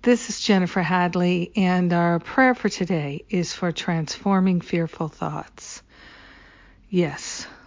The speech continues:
let's do that now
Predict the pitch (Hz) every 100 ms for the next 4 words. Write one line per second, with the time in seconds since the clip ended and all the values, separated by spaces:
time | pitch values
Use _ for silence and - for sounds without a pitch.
0 | - - 185 202 214 - - - - -
1 | - - 175 165 160 151 160 - - _
2 | - 165 143 135 139 151